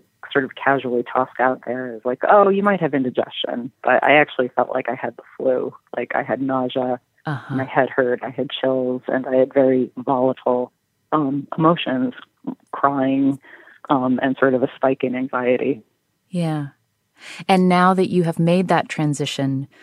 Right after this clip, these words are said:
Speaker 2: what, what prompted that transition for you? Why did you wanna try a different medication?
Speaker 1: Um, some of the sort of well-known side effects of taking, um, antidepressants.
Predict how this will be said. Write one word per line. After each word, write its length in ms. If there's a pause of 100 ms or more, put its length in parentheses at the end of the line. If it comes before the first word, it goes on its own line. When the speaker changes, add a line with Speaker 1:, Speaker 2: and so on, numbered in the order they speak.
(160)
Speaker 2:
what, 220
what 200
prompted 400
that 160
transition 540
for 140
you? 200
Why 160
did 180
you 80
wanna 180
try 500 (340)
a 60
different 260
medication? 600 (800)
Speaker 1:
Um, 320 (960)
some 400 (360)
of 260
the 240 (180)
sort 120
of 180
well-known 420
side 160
effects 300
of 120
taking, 580
um, 320 (180)
antidepressants. 800